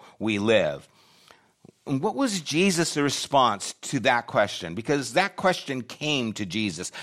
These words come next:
Maybe they didn't use the word biblically, but they asked Jesus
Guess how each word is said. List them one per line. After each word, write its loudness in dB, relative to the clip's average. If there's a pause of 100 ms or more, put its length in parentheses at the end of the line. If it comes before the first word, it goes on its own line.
Maybe 4
they 4
didn't 0
use 0
the 0
word 0
biblically, 0 (640)
but 0
they 4
asked 0
Jesus -4